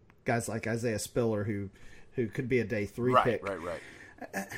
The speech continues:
Speaker 1: Matt, we talked about this a little bit on yesterday's show, this, just the uncertainty around landing spots.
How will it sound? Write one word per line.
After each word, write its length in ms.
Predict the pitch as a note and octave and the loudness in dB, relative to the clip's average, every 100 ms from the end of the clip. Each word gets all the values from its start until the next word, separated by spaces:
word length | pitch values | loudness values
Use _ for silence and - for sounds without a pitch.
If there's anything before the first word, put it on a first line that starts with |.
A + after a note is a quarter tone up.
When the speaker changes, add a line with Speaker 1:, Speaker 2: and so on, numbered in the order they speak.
| - - | -12 2
Speaker 1:
Matt, 200 | G#3+ A3 | 6 8
we 80 | G#3+ | 10
talked 260 | C4+ B3+ | 10 10
about 480 | A3+ F#3+ E3+ C#3+ B2 | 10 12 12 10 2
this 220 | D3+ D#3+ | 4 6
a 40 | D#3+ | 6
little 240 | D3+ E3+ | 6 6
bit 200 | D3 D3 | 8 6
on 160 | C3+ C3 | 6 4
yesterday's 480 | C#3 - D3+ C#3 C#3 | 2 2 2 4 4
show, 400 | - D3+ C#3 C#3 | 4 4 6 6
this, 180 | B2 A#2 | 2 -2
just 280 | C#3+ C#3 - | -2 -2 2
the 140 | C3 | 2
uncertainty 680 | B2 B2 - E3+ D#3 C#3+ D3+ | 4 2 8 8 8 4 6
around 360 | B2+ A#2+ A#2 | 6 4 4
landing 340 | C#3+ G3+ G3+ F#3 | 8 10 8 6
spots. 560 | - F3+ E3+ E3+ - | 4 12 12 12 8